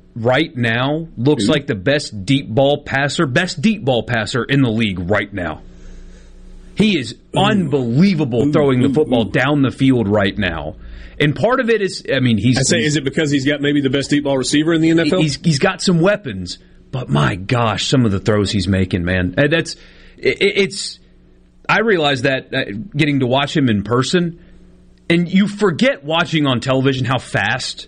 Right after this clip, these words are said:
Speaker 1: and precise the game is. The, the, the balls that he was throwing in New Orleans, but he does this every week, are stupid throws in, in a complimentary way.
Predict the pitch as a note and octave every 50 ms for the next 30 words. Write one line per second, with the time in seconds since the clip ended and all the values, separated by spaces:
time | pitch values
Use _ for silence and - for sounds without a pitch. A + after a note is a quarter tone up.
0 | - - - - B2 A#2 G2+ - A#2 G2+ - - - A2+ G2 G#2+ G2+ - - -
1 | A2+ F#2+ F#2 F#2+ F2 F2+ F#2+ G#2 A2+ A#2+ B2+ B2+ - - - - - - - -
2 | - - - - - D3+ E3 D#3+ D3+ D#3 D#3+ D3+ C3 D3 A#2+ D#3+ E3 F3 A3 F#3+
3 | F#3+ - B2+ C#3+ D3+ C3+ C3 C3 - C3+ B2+ B2 B2 A#2 A2 G#2+ G#2 G2 G2 A2
4 | A2 G#2 G2+ F#2+ F#2 F#2 - D3 B2+ D3 E3 C#3+ G3+ G3 D3+ D3 B2+ - C#3+ C3+
5 | A2+ A#2 G2+ F#2+ G#2+ G#2+ F#2 D2 - - - - - - - - - - - -
6 | - C#3+ D3 B2+ - - - - - - - - - - F#3 D#3 - - A2+ F#2+
7 | E2+ E2 - A2 G2 F2 D#2+ E2+ F#2 B2+ D3+ C3+ - D3 C3+ B2+ - - D#3 D#3
8 | D3 - B2 A#2+ A#2 A2 G2+ G2 F2+ F2+ F2 F2 F2 D2+ - - -